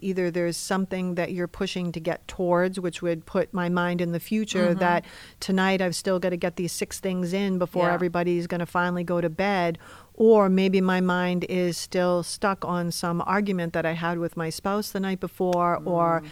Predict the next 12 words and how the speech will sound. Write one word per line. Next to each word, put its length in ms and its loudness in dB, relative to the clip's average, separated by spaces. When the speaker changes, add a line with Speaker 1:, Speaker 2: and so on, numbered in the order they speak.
Speaker 2:
Mm, 40 -16
right. 200 -14
Speaker 1:
you 100 6
know, 160 4
a 80 2
difficult, 800 0
uh, 360 0
interaction 640 -2
at 140 -4
work. 520 0
Speaker 2:
Yeah. 240 -4
Speaker 1:
And, 380 -2